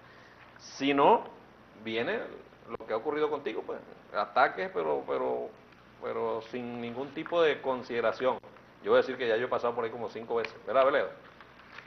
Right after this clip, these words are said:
Como, <laughs> como cinco veces. He pasado por ahí o seis o siete veces.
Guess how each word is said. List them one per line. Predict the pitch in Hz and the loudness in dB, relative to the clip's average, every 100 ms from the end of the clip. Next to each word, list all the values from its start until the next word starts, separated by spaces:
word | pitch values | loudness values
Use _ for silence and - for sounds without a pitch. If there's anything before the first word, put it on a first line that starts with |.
| - - | -12 -12
Como, | - - - - | -8 -6 -4 -2
<laughs> | |
como | 185 170 156 | -4 -4 -4
cinco | - 127 - 147 | -6 -8 0 2
veces. | 165 - - - - - - - - - | 2 -4 -18 -20 -20 -20 -20 -20 -20 -14
He | 117 | -6
pasado | 120 127 131 131 | 2 4 6 6
por | 127 | 4
ahí | 127 | 4
o | 120 | 2
seis | 120 135 120 | 4 4 4
o | 104 | 0
siete | - 135 - | 4 2 4
veces. | 117 110 - | 2 2 -2